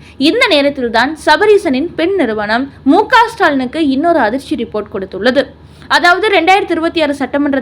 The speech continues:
தேர்தலும் வெற்றி பெற்றுவிட வேண்டும் என்று முதலமைச்சர் மு க ஸ்டாலின் தற்போது பல புதிய திட்டங்களை அறிவித்து வருகிறார்.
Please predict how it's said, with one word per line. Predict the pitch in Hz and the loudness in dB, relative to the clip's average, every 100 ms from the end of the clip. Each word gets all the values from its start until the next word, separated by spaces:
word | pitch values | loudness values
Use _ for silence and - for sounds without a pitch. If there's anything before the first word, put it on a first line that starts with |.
| 254 | -2
தேர்தலும் | 220 240 320 370 233 | -2 -2 -2 -2 -4
வெற்றி | 226 285 | -2 -2
பெற்றுவிட | 247 240 339 311 302 | -2 -2 2 2 2
வேண்டும் | 302 330 294 226 | 0 -2 -4 -6
என்று | 220 349 381 | -6 -6 -4
முதலமைச்சர் | 254 240 233 254 226 | -4 -4 -6 -8 -6
மு | 240 269 | -4 0
க | 277 | -2
ஸ்டாலின் | 277 240 233 - - | 0 -2 0 -2 -4
தற்போது | 269 240 226 440 349 | -2 0 2 0 0
பல | 254 240 | -2 -2
புதிய | 339 440 - | -2 0 0
திட்டங்களை | - - 240 214 302 - | -2 -4 -2 -2 -2 -2
அறிவித்து | 220 214 220 185 | -6 -8 -8 -8
வருகிறார். | 196 277 269 | -2 0 0